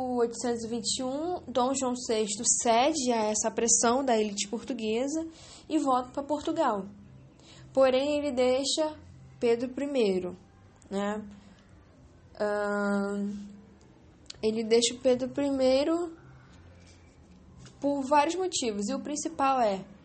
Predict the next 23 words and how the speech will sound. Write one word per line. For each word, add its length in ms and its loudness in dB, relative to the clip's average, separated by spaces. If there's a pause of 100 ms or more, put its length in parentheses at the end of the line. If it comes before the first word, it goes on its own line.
(640)
ele 220 2
não 120 0
queria 360 0
perder 680 0 (200)
Portu-, 400 -8
é, 240 0
ele 120 2
não 120 2
queria 200 2
perder 340 2
o 40 2
Brasil, 560 -2 (240)
né? 180 -6
Se 160 -4
ele 120 0
for, 260 0
voltasse 420 -2
com 120 -6
toda 240 -2
a 40 2
família, 640 -4 (560)
ahn, 880 -2 (1120)
e 200 -4